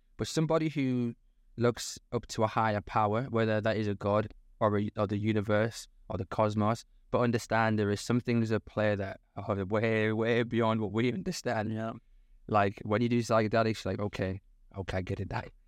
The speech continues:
Speaker 1: I get it." 'Cause you see things that you've never even dreamt or seen, or you just, you're like, "What? Whoa, whoa, whoa."
Speaker 2: Yeah.
Speaker 1: Um, so yeah, I, I would say having some sort of spiritu-, I used to, okay, you know,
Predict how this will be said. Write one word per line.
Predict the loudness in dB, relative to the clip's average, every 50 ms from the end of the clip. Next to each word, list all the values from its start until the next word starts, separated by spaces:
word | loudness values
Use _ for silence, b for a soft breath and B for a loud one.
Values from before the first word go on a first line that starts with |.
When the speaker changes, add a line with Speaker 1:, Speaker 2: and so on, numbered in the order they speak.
| _ -20 -20 -8 -4
Speaker 1:
I | -4
get | 0 0 2 0
it." | 0
'Cause | 0 0 -2
you | -2 0
see | 0 0 0 0
things | 2 2 0 0 0
that | 0 0
you've | 0 2
never | 2 2 2 2 2 0
even | 0 0 0 2 2 2 0 0 -2 -4 -2
dreamt | 0 0 0 0 0 -2
or | -4
seen, | -4 -4 -2 -2 0 0 0 0 0
or | 0 -2 -2 -2
you | -2 -2
just, | -2 -2 -4 -6 _ _ -10 -4
you're | -2 -2
like, | -2 -2 -2
"What? | -2 -2 -2 -2 -2
Whoa, | -4 -4 -2 -2 0 2 4 6 6 6 6 6 4 2 2 2 0 -2 -6 _ _ _ _ _ _ _ _ _
whoa, | -6 -2 2 4 4 4 4 4 2 0 -4 _ -12
whoa." | -8 -4 -2 0 2 2 2 0 0 -2 -6 _ -18
Speaker 2:
Yeah. | -18 -18 -18 -20 _ _ _ _ _ _ _ -8 -2 0 2 4 4 4
Speaker 1:
Um, | 4 2 0 -2 -4 -6
so | -6 -4
yeah, | 0 0 2 2 2 2
I, | 2 2 2 2
I |
would | 2 2 2 0
say | -4 -4 0 0 2 0 0 -2 -6 -14 _ _ -20 _ _ _ _ -20 -20 -20 _ _ -20 -20 -20 _ _ _ _ -20 -20 -20 -20 -20 -20 _ _ -16 -12 -8
having | -4 0 0 0 0 0
some | -2 0 0 0
sort | 0 0 0 0 0 -2
of |
spiritu-, | -4 -4 -4 -4 -4 -4 -2 0
I | 0
used | 0 0 -2
to, | -6
okay, | -6 -2 0 0 0 0 -2
you | -2 -2
know, | -2